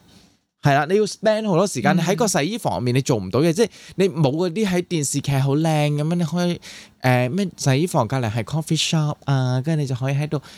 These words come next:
Speaker 1: 飲杯咖啡啊，跟住你，你冇㗎，你，你，你第二日要返工，你未有呢個閒情逸致去做呢樣嘢，你想嘅就係你，誒，返到嚟你即刻除晒啲衫掉落去，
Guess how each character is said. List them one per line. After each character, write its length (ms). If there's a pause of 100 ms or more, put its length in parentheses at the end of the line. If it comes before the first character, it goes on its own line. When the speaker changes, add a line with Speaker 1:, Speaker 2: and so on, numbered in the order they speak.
(100)
Speaker 1:
飲 100
杯 120
咖 260
啡 400
啊， 320
跟 160
住 80 (160)
你， 160 (140)
你 160
冇 340
㗎， 100 (140)
你， 220
你， 260
你 240
第 120
二 40
日 140
要 100
返 220
工， 120
你 100
未 160
有 120
呢 80
個 100
閒 280
情 180
逸 80
致 220
去 100
做 220
呢 80
樣 220
嘢， 360 (220)
你 100
想 360
嘅 120
就 120
係 360 (240)
你， 400 (500)
誒， 200
返 180
到 100
嚟 120
你 200
即 120
刻 160
除 180
晒 160
啲 40
衫 180
掉 180
落 80
去， 60